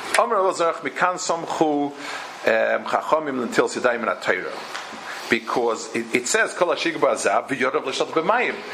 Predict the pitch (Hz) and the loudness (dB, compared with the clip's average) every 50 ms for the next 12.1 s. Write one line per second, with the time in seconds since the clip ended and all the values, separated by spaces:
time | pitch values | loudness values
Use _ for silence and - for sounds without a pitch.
0 | - - - - 151 147 - - - 285 262 233 170 196 196 226 262 - - - | -10 -6 -2 0 0 0 0 0 0 2 2 0 0 0 -2 0 -2 -2 -2 -2
1 | - 175 165 185 196 185 175 160 151 - 151 139 - 139 117 117 101 107 92 85 | -2 0 0 2 2 2 2 0 0 0 0 0 0 -2 -4 -2 -2 -2 -2 -2
2 | - - - - - - - - - - - - - - 135 175 180 165 165 170 | -4 -10 -14 -12 -12 -10 -10 -10 -10 -8 -8 2 4 4 4 4 4 2 2 2
3 | - 120 127 151 165 160 - 135 110 120 139 135 113 101 98 95 98 - - 156 | 0 0 0 0 0 0 -2 -6 0 0 0 -2 0 -4 -4 -2 -2 -2 -2 -2
4 | 185 185 - - 147 185 196 160 127 - - - 196 - 123 113 117 117 113 123 | -2 -2 4 2 2 2 4 -2 -2 -2 0 -2 0 -2 0 0 0 0 0 -2
5 | 113 - - 117 - 117 117 107 113 143 196 196 131 113 110 107 - 185 185 - | -2 0 -2 -4 0 -2 -2 2 2 2 2 2 0 -2 -4 4 4 4 4 4
6 | - 123 - 123 117 - - 139 165 185 165 131 127 127 123 117 120 123 123 - | -2 -2 -2 -2 -2 0 0 0 2 2 2 2 2 2 2 2 0 -2 -4 -8
7 | - - - - - - - - 127 123 - - 117 131 127 123 117 - - 113 | -8 -6 -6 -6 -6 -6 2 2 2 2 2 -4 -4 0 0 0 -2 0 0 0
8 | 104 113 143 - 104 - - - - - 85 90 95 - - 123 - - - 254 | 2 2 0 -4 -6 -8 -10 -2 -2 0 2 2 0 0 0 -2 0 2 0 0
9 | 269 247 208 180 160 - 156 143 - - - - - 269 302 302 - 226 - 202 | 2 0 0 0 0 0 0 -2 -2 -2 -2 0 2 2 2 0 -2 -2 0 0
10 | 180 156 - - 143 135 - 127 120 - - 90 87 - - - - - - - | 0 0 2 0 0 0 0 -4 -4 0 -2 -2 -2 -2 -6 -8 -8 -8 -6 -6
11 | - - - - 123 - - 95 120 123 139 156 - - - 320 320 277 226 214 | -4 -2 0 0 2 2 2 2 2 2 2 2 0 0 0 2 2 2 2 0
12 | 214 | -2